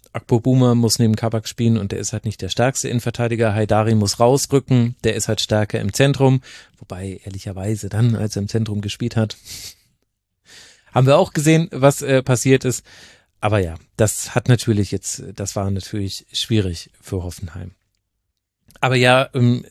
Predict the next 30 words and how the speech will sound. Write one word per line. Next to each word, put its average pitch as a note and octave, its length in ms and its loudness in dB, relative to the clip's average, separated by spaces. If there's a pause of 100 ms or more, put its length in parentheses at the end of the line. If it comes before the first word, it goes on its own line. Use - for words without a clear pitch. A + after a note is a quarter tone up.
Sven, C3 300 2
wenn C#3 100 4
du C3 60 6
jetzt B2 180 2
quasi A#2 260 2
jemand A2+ 240 2
bist, - 160 -2
der C3+ 80 4
jetzt - 180 0
zum A#2 120 0
ersten A#2 240 -2
Mal A#2+ 240 4
ein A2+ 200 -2
Spiel B2 320 -2
der A2+ 180 2
Bayern-Männer C3+ 560 0
in C3 200 -2
dieser C#3+ 300 0
Saison C3+ 340 0
gesehen C3 280 0
hat, D3+ 180 0 (420)
kannst - 180 2
du A2+ 60 -4
verstehen, B2+ 380 2
warum D3 240 4
die C#3+ 140 2
die C#3 340 0
Tabelle C3 380 2
so B2+ 140 -2
anführen? D3 500 -2